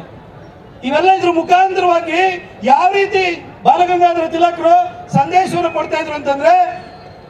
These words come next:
ಒಬ್ಬ ರೈತ ಚಾಟಿ ಹಿಡ್ಕೊಂಡು ಎತ್ತುಗಳಿಗೆ ನೇಗಿಲನ್ನ ಕಟ್ಟಿ ಚಾಟಿಲಿ ಹೊಡಿತಾ ಉಳುಮೆ ಮಾಡ್ತಾ ಇರುವಂತಹ ಪ್ರಹಸನ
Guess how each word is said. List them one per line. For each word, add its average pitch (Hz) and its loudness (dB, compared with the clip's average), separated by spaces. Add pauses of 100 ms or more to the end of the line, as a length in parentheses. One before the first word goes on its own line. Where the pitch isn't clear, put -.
(300)
ಒಬ್ಬ 247 -4 (400)
ರೈತ 339 -2 (220)
ಚಾಟಿ 330 -2
ಹಿಡ್ಕೊಂಡು 277 0 (680)
ಎತ್ತುಗಳಿಗೆ 302 -4 (160)
ನೇಗಿಲನ್ನ 330 0 (100)
ಕಟ್ಟಿ 320 -2 (580)
ಚಾಟಿಲಿ 269 2
ಹೊಡಿತಾ 254 0 (360)
ಉಳುಮೆ 311 -6
ಮಾಡ್ತಾ 269 0
ಇರುವಂತಹ 233 -2 (480)
ಪ್ರಹಸನ 339 2